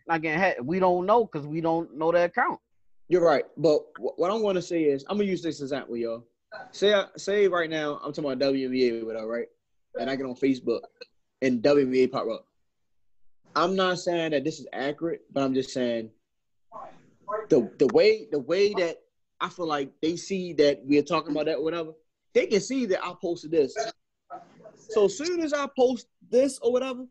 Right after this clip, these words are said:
Speaker 2: and I shoot it out there on the, on the web, it's there.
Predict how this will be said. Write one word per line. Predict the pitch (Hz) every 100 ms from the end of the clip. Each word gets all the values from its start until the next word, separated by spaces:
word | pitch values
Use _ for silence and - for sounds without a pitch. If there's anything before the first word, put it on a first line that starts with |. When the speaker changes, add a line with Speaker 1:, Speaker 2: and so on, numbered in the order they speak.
| _ _
Speaker 2:
and | 214
I | 214 -
shoot | 254 240
it |
out | 247 247
there | 247 247 -
on | 226 233
the, | 202 -
on | 180
the | 156
web, | 147 247 269 269 _ _ _ _ _ _ -
it's | 262 196
there. | 247 311 247 127